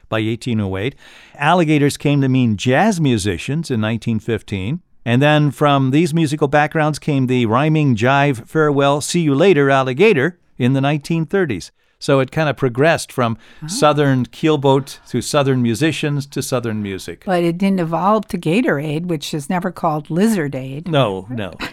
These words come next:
Speaker 1: El Lagarto.
Speaker 2: Okay.
Speaker 1: Sounds like a cigar, doesn't it?
Speaker 2: It, it does. It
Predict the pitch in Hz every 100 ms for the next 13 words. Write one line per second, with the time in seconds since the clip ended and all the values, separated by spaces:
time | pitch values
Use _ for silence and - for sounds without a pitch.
0 | - 143 156 175 170 147 131 110 120 80
1 | - 190 226 226 277 339 - - 135 120
2 | 120 120 - 113 107 87 85 170 165 170
3 | - - 175 170 277 381 156 156